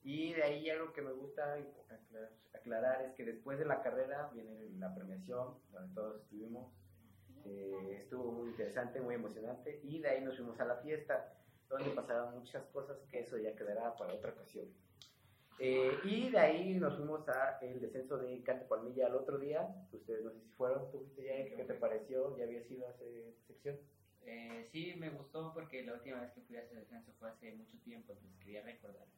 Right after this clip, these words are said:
Speaker 2: la vez que fui. Y divertido, la verdad, convivir con todos los kayakistas, las balsas, los patos,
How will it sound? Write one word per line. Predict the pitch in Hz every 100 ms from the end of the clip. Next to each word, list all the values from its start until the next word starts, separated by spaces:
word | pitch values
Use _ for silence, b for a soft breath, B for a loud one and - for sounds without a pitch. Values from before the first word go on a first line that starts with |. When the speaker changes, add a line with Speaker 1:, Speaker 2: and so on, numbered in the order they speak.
| b b b _
Speaker 2:
la | 113
vez | 113 120
que | 120
fui. | 120 120 117 -
Y | 113 117 117
divertido, | 120 131 131 185 190 185
la | 165 143
verdad, | 143 151 156
convivir | 143 135 127 135
con | 131 131
todos | 135 131
los | - - -
kayakistas, | 117 117 139 - 135 135
las | 123 -
balsas, | 127 123 120 -
los | 104 -
patos, | 120 120 117 117